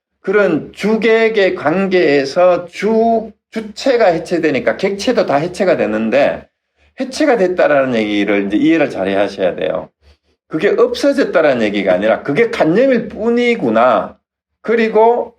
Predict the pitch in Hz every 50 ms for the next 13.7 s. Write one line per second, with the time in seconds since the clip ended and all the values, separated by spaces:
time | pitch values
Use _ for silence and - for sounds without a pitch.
0 | _ - - 226 233 233 226 208 185 - - 131 120 123 151 196 220 214 202 190
1 | 180 165 160 160 160 139 120 120 135 175 185 185 165 147 143 139 135 123 117 -
2 | 147 139 139 139 135 135 131 - _ 139 131 - - 131 123 127 131 131 135 147
3 | 147 151 143 127 107 107 110 120 123 127 123 - 98 - - _ _ _ _ _
4 | _ 175 175 180 175 170 147 127 104 104 95 87 82 80 - _ _ _ _ _
5 | _ _ _ _ 156 156 151 160 160 156 135 147 156 147 156 147 127 110 113 -
6 | - - - 165 165 165 156 165 160 165 - _ _ 202 208 226 220 - - _
7 | _ _ _ _ _ - 110 139 151 165 160 156 117 110 104 104 101 123 127 120
8 | 113 110 151 170 160 160 160 156 160 156 - _ - 220 226 233 226 220 180 180
9 | 170 165 156 151 139 - 120 113 127 139 147 147 147 156 160 156 - - - -
10 | 156 185 196 202 202 202 196 196 180 180 185 180 - - 165 156 151 - _ 202
11 | 220 226 226 226 - - _ _ _ _ _ _ _ _ _ _ - 120 147 156
12 | 156 143 135 123 104 92 90 95 107 117 117 - - 117 110 - - - 143 139
13 | 135 - 143 135 135 135 135 - 135 151 160 185 - -